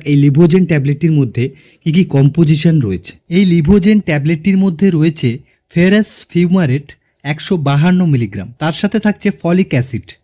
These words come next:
ফলিক অ্যাসিডের পরিমাণ রয়েছে এক হাজার পাঁচশো মিলিগ্রাম। এই লিভোজেন ট্যাবলেটটির একটি পাতার মধ্যে পনেরোটি ট্যাবলেট রয়েছে, যার দাম রয়েছে একশো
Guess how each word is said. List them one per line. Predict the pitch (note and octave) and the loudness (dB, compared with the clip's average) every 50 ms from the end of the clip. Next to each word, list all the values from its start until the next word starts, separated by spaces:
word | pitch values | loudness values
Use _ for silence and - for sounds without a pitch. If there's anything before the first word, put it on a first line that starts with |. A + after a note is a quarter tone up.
| _ _ _ _ _ _ _ _ - | _ _ _ _ _ _ _ _ -2
ফলিক | D3 E3+ G3 - | -2 0 0 2
অ্যাসিডের | A3 G3+ - G3 G#3+ A3 G3+ - | 0 0 0 0 -2 -2 -2 0
পরিমাণ | F#3+ F#3+ F#3+ G3 G#3 G3+ F#3+ | 0 2 2 2 2 2 2
রয়েছে | F#3+ D#3+ C3+ B2 - - F3+ B3+ - _ _ _ - | 2 0 0 -2 -4 -6 -8 -8 -10 _ _ _ -8
এক | C#3 D3+ D#3 - F#3+ | -6 -4 -2 -2 -2
হাজার | F#3 F#3 G3 G3 G3 - | -2 0 -2 -4 -4 -4
পাঁচশো | E3+ F3 F3+ - - - F#3+ E3 | -6 -6 -6 -6 -6 -4 -2 0
মিলিগ্রাম। | C#3 A#2 A#2 G2 G2+ G2+ - E3+ | 0 0 -2 -4 -6 -4 0 2
এই | G#3 G3+ F#3 | 2 4 4
লিভোজেন | F3+ F3 E3 G3+ G#3+ F3 A3 A3+ G#3 | 4 4 4 4 4 4 4 2 2
ট্যাবলেটটির | - F#3 E3+ D#3+ E3+ F#3+ F#3+ D3+ F3 G#3 G3+ - - E3+ | 0 0 -2 -2 0 -2 -2 -2 -2 -4 -4 -2 -2 -4
একটি | D#3+ D#3 - G#3+ G3+ - | -4 -4 -2 -4 -2 -2
পাতার | E3 C#3+ D3+ F#3+ F#3+ F#3+ | -4 -4 -4 -2 -2 -2
মধ্যে | G3 G3+ F#3 C#3 A#2+ C3 - - - _ _ _ _ - | -2 -2 -2 -2 -4 -4 -6 -6 -10 _ _ _ _ -4
পনেরোটি | F3 F#3 G3 G3+ G3+ G#3 - - G#3+ F3+ - | 0 0 2 2 2 2 0 0 -2 -2 -2
ট্যাবলেট | D#3 D3 C#3 D3 D#3+ E3 D#3+ C3+ B2+ | -2 -2 0 0 0 -2 -2 -2 -4
রয়েছে, | A#2 G#2 F2+ - - A2 F#2 - _ _ _ _ _ - | -4 -4 -6 -10 -12 -16 -16 -16 _ _ _ _ _ -10
যার | A#2+ B2+ D#3+ F3 D3 C3+ | -6 -4 -4 -4 -2 -2
দাম | D3+ E3+ F#3+ G3 F#3+ | -2 0 0 0 0
রয়েছে | G#3 G#3 G3+ - - G3+ F3 - C#3+ - | 0 -2 -2 -4 -6 -6 -6 -6 -6 -6
একশো | - - - - | -6 -8 -8 -8